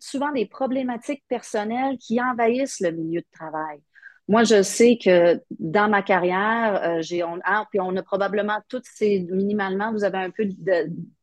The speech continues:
d'années de gestion en dessous de la cravate, on peut tout de suite penser à ces situations-là où, en tout cas, je vais parler pour moi, je me suis sentie aspirée dans le tourbillon de la personne,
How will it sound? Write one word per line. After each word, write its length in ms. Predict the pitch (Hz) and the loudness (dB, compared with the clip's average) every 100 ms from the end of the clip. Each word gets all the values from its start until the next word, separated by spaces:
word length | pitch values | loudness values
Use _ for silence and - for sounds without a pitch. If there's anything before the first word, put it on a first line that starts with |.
| - | 2
d'années 280 | 202 226 214 | 4 4 2
de 40 | |
gestion 360 | 208 202 - 233 214 | 0 0 -2 -6 -6
en 40 | |
dessous 160 | 190 220 | -6 -4
de 80 | 202 | -4
la 100 | 185 | -2
cravate, 420 | 190 180 196 - _ _ _ _ | -4 -2 -2 -6 _ _ _ _
on 140 | 185 190 | -6 -2
peut 160 | 226 | -2
tout 100 | 247 | -2
de 60 | 240 | -4
suite 200 | - 294 - | -2 -2 0
penser 380 | 190 180 - 247 | -2 -2 -2 -2
à 80 | |
ces 260 | 185 - 214 | -2 -6 -6
situations-là 1200 | 196 - 247 247 214 196 - 196 180 180 202 233 _ _ - _ - | -6 -10 -8 0 0 0 -4 -6 0 2 2 2 _ _ -20 _ -2
où, 420 | 220 240 240 247 165 | 2 4 2 0 -2
en 260 | 196 190 190 | -4 -2 -4
tout 100 | - | -2
cas, 100 | 214 | -2
je 120 | 190 | 0
vais 40 | 190 | -2
parler 300 | 185 196 226 | 0 -2 0
pour 180 | 196 175 | -2 -4
moi, 340 | 180 202 233 233 | -4 -4 -6 -10
je 180 | - 165 | -12 -8
me 140 | 185 185 | -4 -4
suis 480 | - - 214 214 202 - | -6 -2 0 0 -2 -2
sentie 640 | 185 180 - 233 233 - _ - 233 | -2 -4 -4 -2 -2 -4 _ -4 -4
aspirée 800 | 233 - - 240 208 190 226 233 | -4 -12 -2 4 6 6 4 2
dans 140 | 202 | 0
le 100 | 180 | -2
tourbillon 500 | - 185 175 185 202 | -2 -2 0 -2 -2
de 60 | 190 | -2
la 100 | 170 | -2
personne, 680 | 180 170 - 190 202 196 | -4 -8 -8 -6 -4 -6